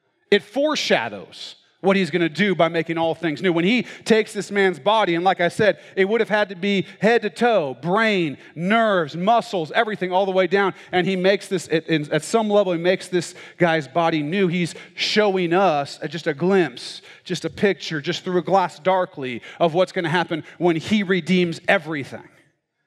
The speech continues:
when everything will re-, be redeemed. And that is why these are good stories.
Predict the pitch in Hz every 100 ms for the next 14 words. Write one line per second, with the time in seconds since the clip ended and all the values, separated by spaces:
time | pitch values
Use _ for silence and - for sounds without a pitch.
0 | _ _ _ _ _ _ 131 135 156 170
1 | 160 135 131 107 107 107 131 123 107 107
2 | 120 110 147 120 - 123 127 202 202 -
3 | _ - 139 131 117 113 - _ - 233
4 | 165 98 104 - 147 151 98 - -